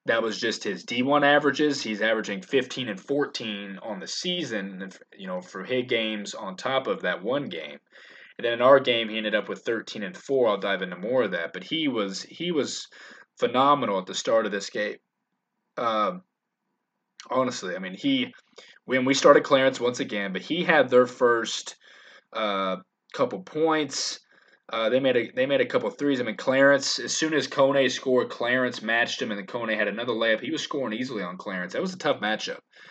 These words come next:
And I'll just say, I mean, he should not be playing here. We mentioned how, I think Noah talked about where he was beforehand and everything. And say, hey, it'd be nice. And we, we always talk about it in the moment. It's funny, like, hey, we'll trade some of our guys specifically for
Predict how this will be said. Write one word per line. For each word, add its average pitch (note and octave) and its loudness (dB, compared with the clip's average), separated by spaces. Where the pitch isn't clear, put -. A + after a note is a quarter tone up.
And A2+ 0
I'll D3 8
just D#3 2
say, A#2+ 8
I F#2 2
mean, F#2 -4
he E3+ 0
should A2 2
not A#2+ 0
be A2+ -4
playing G2 -4
here. F#2 -6
We F2+ -6
mentioned G#2 -6
how, G2+ 0
I F#2+ -4
think G#2 -6
Noah G2+ 0
talked G2+ -4
about F#2+ -2
where G2 4
he G2+ -6
was F#2+ -2
beforehand G2 -4
and G2 -2
everything. F#2+ -2
And F2+ -10
say, F2 -6
hey, G#2+ -4
it'd C3+ 0
be F3+ 0
nice. C#3 0
And G#2+ -8
we, A2 -4
we A#2+ -4
always E3+ 0
talk A2+ -2
about A#2 -2
it G#2+ -2
in F#2+ -6
the F#2+ -10
moment. F#2+ -8
It's E2 -14
funny, F2+ -8
like, E2 -4
hey, G#2+ -2
we'll G#2 -6
trade A2+ 0
some A2 -6
of G2 -4
our A2 0
guys F#2 -4
specifically F#2+ -12
for E2+ -8